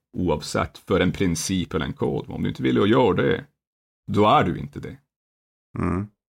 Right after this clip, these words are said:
Speaker 1: Och det är det de gör med såna akter, det är inte att höja sig själva. Det är att förinta den andras mask, va?
Speaker 2: Mhm, mhm. Så du menar att det handlar mer om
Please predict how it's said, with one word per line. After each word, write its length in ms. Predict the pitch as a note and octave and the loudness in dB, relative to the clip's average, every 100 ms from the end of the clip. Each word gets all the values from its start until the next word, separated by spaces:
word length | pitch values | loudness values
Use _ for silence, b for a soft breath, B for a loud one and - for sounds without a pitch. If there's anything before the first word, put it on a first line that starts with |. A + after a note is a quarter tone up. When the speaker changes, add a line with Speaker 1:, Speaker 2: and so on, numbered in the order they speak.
| _ - B B B _ _ _ _ _ _ _ _ B2+ | _ -20 B B B _ _ _ _ _ _ _ _ 4
Speaker 1:
Och 60 | |
det 60 | A#2 | 6
är 40 | A#2+ | 6
det 40 | D#3 | 6
de 140 | A#2+ | 6
gör 340 | A2 D3 C#3 G2 | 8 8 6 6
med 120 | F#2+ | 4
såna 260 | - G2 F#2+ | 2 2 2
akter, 640 | G2+ F2+ - - G#2 F#2+ - | 2 0 -6 0 2 2 0
det 140 | A2 | 2
är 40 | B2+ | 4
inte 300 | G2+ F#2 B2+ | 4 2 0
att 100 | - | 2
höja 340 | B2 G2 G2+ | 2 4 2
sig 180 | - F2 | 2 -2
själva. 640 | - G#2+ D#2 D#2+ A#2+ - - _ _ _ _ _ _ _ _ _ _ _ _ _ - | 0 0 0 0 -2 -4 -6 _ _ _ _ _ _ _ _ _ _ _ _ _ -2
Det 60 | A#2 | 0
är 40 | |
att 60 | - | 2
förinta 420 | A2+ C3+ A2 G2 | 4 6 4 4
den 100 | F#2 | 4
andras 300 | G2 E2 E2 | 4 2 0
mask, 400 | A2 - - - | -2 -4 -8 -14
va? 140 | - - - - - _ _ _ _ - | -20 -20 -20 -20 -20 _ _ _ _ 0
Speaker 2:
Mhm, 440 | A#2 A2 A#2 C3 B2+ - | 2 4 4 2 -2 -2
mhm. 380 | G2+ G#2+ G#2+ - - | 2 2 2 -4 -12
Så 320 | - - A#2+ | -4 2 4
du 140 | A#2 B2 | 6 6
menar 340 | A#2+ A2 G#2+ | 6 6 4
att 140 | G2+ G#2 | 2 2
det 100 | G#2 | 4
handlar 360 | A2+ G#2+ G#2 | 4 4 4
mer 440 | G#2 A2+ A2 G#2 G2+ | 4 4 4 4 4
om 520 | D2 G2+ F2+ F2+ F2 | 4 4 4 2 0